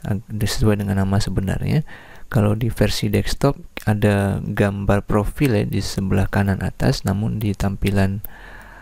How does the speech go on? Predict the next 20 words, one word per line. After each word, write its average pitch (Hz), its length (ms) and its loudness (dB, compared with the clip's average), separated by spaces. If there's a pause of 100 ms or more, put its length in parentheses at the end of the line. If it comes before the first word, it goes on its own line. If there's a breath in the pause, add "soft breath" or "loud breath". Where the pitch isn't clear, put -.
(180 loud breath)
tampilan, 101 880 0
eh, 101 320 2
mode, 104 760 2 (300)
mode 107 400 2
he-, - 320 2
mobile 107 560 2
ini, 120 320 -2 (480 loud breath)
maka 123 240 2
kita 123 240 2
bisa 120 320 2
menggantinya 107 560 0
dengan 104 320 0
mengklik 101 480 -2
tanda 98 640 2
menu 104 580 0
tiga 110 300 2
garis 104 420 0
itu - 320 -2
samping 104 480 -2
Google, 110 460 -4